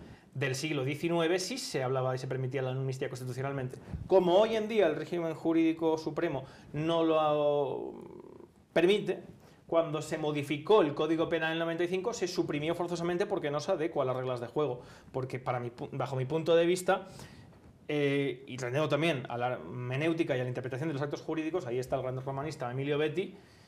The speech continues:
no se puede hacer nunca una interpretación extensiva de la legislación y establecer que como no se menta de manera directa la prohibición de la amnistía en la Constitución, por lo tanto se permite. Eso sería tan, eh, absurdo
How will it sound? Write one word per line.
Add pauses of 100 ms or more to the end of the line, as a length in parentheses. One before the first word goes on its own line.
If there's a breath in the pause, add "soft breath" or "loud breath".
(160 loud breath)
no
se
puede
hacer
nunca
una
interpretación
extensiva
de
la
legislación
y (260)
establecer
que
como
no
se
menta
de
manera
directa (500 loud breath)
la
prohibición
de
la
amnistía
en
la
Constitución,
por
lo
tanto
se
permite. (640)
Eso
sería
tan, (400 loud breath)
eh,
absurdo